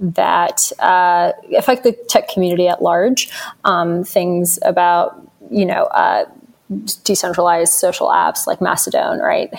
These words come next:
And what does this mean for the future of Twitter? Articles like that, that seem to affect the tech community at large will, uh, occasionally make their way onto Hacker News. And, um, you'll see the comments around there. And it's great to get perspectives from people who are not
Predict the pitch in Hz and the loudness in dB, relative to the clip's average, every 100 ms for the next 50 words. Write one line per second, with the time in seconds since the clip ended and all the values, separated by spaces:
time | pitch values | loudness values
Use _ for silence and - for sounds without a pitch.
0 | - 190 185 180 180 180 - 175 180 175 | -8 -4 0 0 0 0 -2 -4 -4 -4
1 | 185 175 - - - - - - - _ | -4 -6 -4 -6 -4 -2 -2 -4 -8 _
2 | _ 269 262 240 208 - 196 - 214 196 | _ 2 4 2 0 0 0 0 -2 -2
3 | 196 180 180 - 180 - 190 175 - - | -2 -2 -2 0 -4 0 -2 -2 -4 -4
4 | - 180 180 170 - 170 170 170 - 180 | -4 -2 0 0 0 0 0 -4 -2 0
5 | 180 180 - _ _ _ _ - 185 180 | 0 -2 -6 _ _ _ _ -2 0 0
6 | 190 175 175 175 185 180 175 170 170 - | -2 -2 -2 -2 -2 0 -2 -2 -4 -2
7 | 175 180 247 - - - - - 202 180 | -4 -2 -4 -6 -14 -18 -18 -2 0 0
8 | 175 170 - - 170 170 170 - 175 170 | 0 -2 -2 -2 -2 -2 -4 -2 -2 -2
9 | - 180 180 175 170 180 180 180 185 175 | -2 -4 -2 0 2 0 -2 -6 -4 -4
10 | 185 175 175 175 175 175 170 170 - _ | -2 -2 -2 0 0 0 -4 -8 -12 _
11 | 247 240 - - _ - - - 247 311 | -2 -2 -6 -12 _ -10 -4 2 2 2
12 | - 285 226 220 - 208 - 196 - 208 | -2 -2 2 0 -2 -4 -2 -2 0 0
13 | 208 - 185 175 185 185 170 175 170 165 | 0 -4 -2 -2 0 0 0 0 -2 -2
14 | - | -6